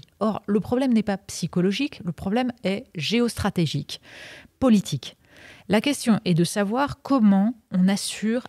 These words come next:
la sécurité des Européens. Et le, évidemment, la souveraineté des pays européens, c'est-à-dire la préservation de leurs frontières. L'Ukraine a droit à la préservation de ses frontières.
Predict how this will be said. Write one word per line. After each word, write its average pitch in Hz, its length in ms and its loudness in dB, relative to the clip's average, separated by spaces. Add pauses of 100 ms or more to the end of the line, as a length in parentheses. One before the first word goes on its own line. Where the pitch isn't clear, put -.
(100)
la 175 180 0
sécurité 220 840 -2 (160)
des 160 280 2 (140)
Européens. 185 540 4 (640)
Et 214 360 4
le, 160 520 2
évidemment, 165 540 6 (360)
la 165 120 0
souveraineté 196 640 4
des 175 160 4
pays 185 260 4
européens, 160 480 2
c'est-à-dire 196 600 0 (100)
la 170 160 2
préservation 202 600 2
de 277 60 -2
leurs 240 120 0
frontières. 202 560 -2 (720)
L'Ukraine 247 560 4
a 160 100 2
droit 190 440 6
à 185 100 2
la 165 80 4
préservation 185 580 0
de 220 80 -2
ses 175 140 -4
frontières. 180 580 -4